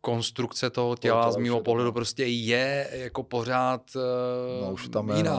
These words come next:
Speaker 1: jo, a ty
Speaker 2: jasně.
Speaker 1: výhody tam prostě v té konstrukci těla jsou obrovské. Já se tady bavím, eh, se sportovcema hodně o té konstrukci těla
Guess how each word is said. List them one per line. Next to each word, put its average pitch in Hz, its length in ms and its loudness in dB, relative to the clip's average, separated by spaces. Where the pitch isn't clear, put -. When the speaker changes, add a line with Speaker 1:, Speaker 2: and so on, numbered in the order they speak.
Speaker 1:
jo, 107 140 -2
a - 80 2
ty 120 100 -4
Speaker 2:
jasně. 113 40 -4
Speaker 1:
výhody 117 300 -4
tam 117 200 -2
prostě 117 300 -6
v - 60 -10
té 127 100 -4
konstrukci - 480 -8
těla 123 200 0
jsou 123 180 -4
obrovské. 135 360 -2
Já 117 120 8
se 123 100 -4
tady 135 160 2
bavím, 131 280 2
eh, 117 220 2
se 120 120 0
sportovcema 139 500 2
hodně 135 240 2
o 131 80 0
té 143 140 2
konstrukci 139 480 -2
těla 120 400 4